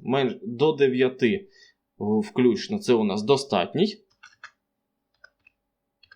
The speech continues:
Ну і, звичайно, найвищий це високий. Так, тепер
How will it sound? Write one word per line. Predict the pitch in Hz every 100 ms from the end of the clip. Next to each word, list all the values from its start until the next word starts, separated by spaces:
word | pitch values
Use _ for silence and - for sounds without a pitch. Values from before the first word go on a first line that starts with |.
| _ _ _ _ - - _ _ _ _ _ _ _ _ - _ _ _ _ _ _ _ _ _ _ _
Ну | 139 202
і, |
звичайно, | 196 123 135 143 180 170 117 - _ _ _ -
найвищий | 117 104 127 - 107
це | -
високий. | 220 - - 80 - - _ _ _ _ _ _ _ - _ - _ _ _ _ _ _ _ _ _ 101 - _ - _ _ _ _ _ _ _ _ _ _ _ _ - - - _
Так, | - 117 98
тепер | 156 - 190 113 -